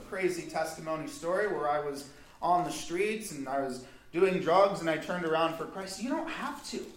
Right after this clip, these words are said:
You know what's the most encouraging thing that you can do if you, if you don't have a crazy testimony story?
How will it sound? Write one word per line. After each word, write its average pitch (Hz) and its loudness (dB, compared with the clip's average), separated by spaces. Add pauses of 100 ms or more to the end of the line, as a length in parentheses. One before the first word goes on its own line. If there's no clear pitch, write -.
(1080)
You 220 2
know 269 8
what's 330 2
the 233 0
most 233 0
encouraging 233 4
thing 240 2
that 214 4
you 233 0
can 214 -2
do 226 2
if 233 -2
you, 202 -4
if 190 -4
you 175 -4
don't 185 2
have 208 2
a 160 0
crazy 208 -2
testimony 220 -2
story? 240 -2